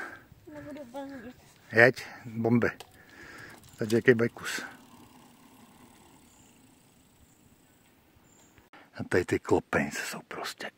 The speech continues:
Speaker 2: úplně neuvěřitelný. To je jak manťák, ty vole, na, na stejáku hokejovém. Ten J K. Všechny jsou tady takovýhle bomba. Vyžehlený, to je super.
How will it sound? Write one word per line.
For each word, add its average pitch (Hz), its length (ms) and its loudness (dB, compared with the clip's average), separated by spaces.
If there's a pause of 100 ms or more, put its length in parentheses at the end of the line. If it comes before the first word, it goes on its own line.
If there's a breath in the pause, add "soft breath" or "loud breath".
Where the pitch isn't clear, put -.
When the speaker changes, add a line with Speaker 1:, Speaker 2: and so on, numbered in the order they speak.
Speaker 2:
úplně - 420 -10 (140)
neuvěřitelný. - 840 -10 (720 loud breath)
To - 100 -8
je - 40 -2
jak - 100 -6
manťák, 82 500 -4
ty - 120 -10
vole, 80 180 -2
na, 76 340 -2
na - 60 -6
stejáku - 440 -4
hokejovém. - 400 -8 (560 loud breath)
Ten - 160 -14 (140)
J 95 100 -4
K. - 120 -10 (880 soft breath)
Všechny 104 300 -2
jsou 107 160 -2
tady 92 160 2
takovýhle 87 460 -2 (840 loud breath)
bomba. 85 560 -4 (680 loud breath)
Vyžehlený, 95 580 2
to 95 180 -2
je 87 220 0 (140)
super. - 560 -12